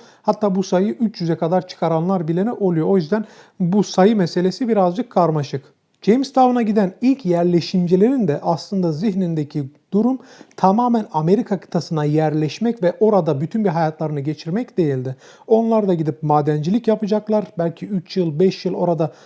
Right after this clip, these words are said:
bir şekilde bir şeyler, değerli madenler elde edecekler. Sonradan İngiliz ana karasına geri dönecekler. Yani böyle bir düşünceyle, böyle bir tavırla Amerika kıtasına gelmişlerdi. Fakat yerleşke orada sabit kalmaya devam edecek.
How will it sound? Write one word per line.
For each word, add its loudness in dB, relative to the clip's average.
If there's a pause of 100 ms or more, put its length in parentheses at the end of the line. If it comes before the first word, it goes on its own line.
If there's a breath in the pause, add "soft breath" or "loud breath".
(200 loud breath)
bir 0
şekilde 0
bir 0
şeyler, 0
değerli 0
madenler 0
elde 2
edecekler. -2
Sonradan -2 (100)
İngiliz 0
ana -4
karasına -4
geri 0
dönecekler. -4 (440 loud breath)
Yani 0
böyle 4
bir -2 (480 soft breath)
düşünceyle, 2
böyle 4
bir -2
tavırla -2
Amerika -2
kıtasına -6
gelmişlerdi. -4
Fakat 0
yerleşke 2
orada 2
sabit -2
kalmaya -2
devam 2
edecek. -6